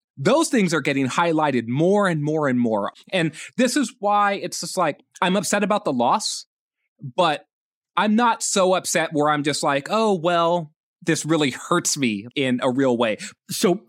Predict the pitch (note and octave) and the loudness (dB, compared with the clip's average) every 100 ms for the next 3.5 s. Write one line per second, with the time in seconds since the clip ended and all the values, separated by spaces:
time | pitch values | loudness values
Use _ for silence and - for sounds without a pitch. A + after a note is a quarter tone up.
0 | - _ - A3+ A#3 C#3+ A2+ - C#3+ B2+ | -20 _ 0 2 2 0 -4 -10 -4 0
1 | C3 B2+ B2+ A#2 A#2+ B2+ C3 - - - | 2 2 -2 -4 -2 0 0 -2 -4 -2
2 | D#3 C3+ B2 B2+ A#2 - - F#3 F3 B2+ | 0 0 0 0 -2 -4 -2 0 2 0
3 | A#2 A2 B2 A#2+ A2 | -2 -2 -2 -2 -6